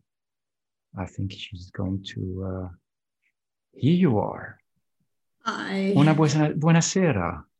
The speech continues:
Speaker 2: Buonasera.
Speaker 1: Come stai?
Speaker 2: Very well. Molto
Speaker 1: What a,
Speaker 2: bene.
Speaker 1: what a pleasure to have you on, uh, the show today. Um,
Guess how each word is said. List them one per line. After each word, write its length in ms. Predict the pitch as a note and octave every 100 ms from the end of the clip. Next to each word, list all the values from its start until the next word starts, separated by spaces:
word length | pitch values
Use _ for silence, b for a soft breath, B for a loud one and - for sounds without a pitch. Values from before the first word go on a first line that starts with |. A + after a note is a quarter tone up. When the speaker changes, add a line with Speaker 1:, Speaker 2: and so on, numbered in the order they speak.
| _ C4
Speaker 2:
Buonasera. 680 | C4+ D4+ - - G#3 F#3+ F#3+
Speaker 1:
Come 160 | F#3
stai? 400 | E3+ A2+ F2 E2 _ _ _ _ _ _ _ _ _ _ A3+
Speaker 2:
Very 260 | C#4 D4
well. 580 | A#3+ G#3 G3+ G#3 - -
Molto 160 | G#3+ B2+
Speaker 1:
What 120 | C#3+
a, 60 | B2+
Speaker 2:
bene. 260 | F#2+ F#2+ - -
Speaker 1:
what 320 | A#2+ B2 B2
a 40 |
pleasure 680 | A2 - G#2+ A2+ G2 G2+ G2+ G2+ - _ -
to 100 | A2+
have 280 | G#2+ A2+ G2+
you 380 | G#2+ G#2+ - -
on, 500 | G#2 G2+ G#2 G2+ G2+ -
uh, 200 | F#2+ G2 G2+
the 60 |
show 260 | G2 A2+ C3+
today. 340 | - - A1 G#2+ - _ _ _ _ _ -
Um, 680 | A#2 A#2 A#2 A2+ A2+ A2+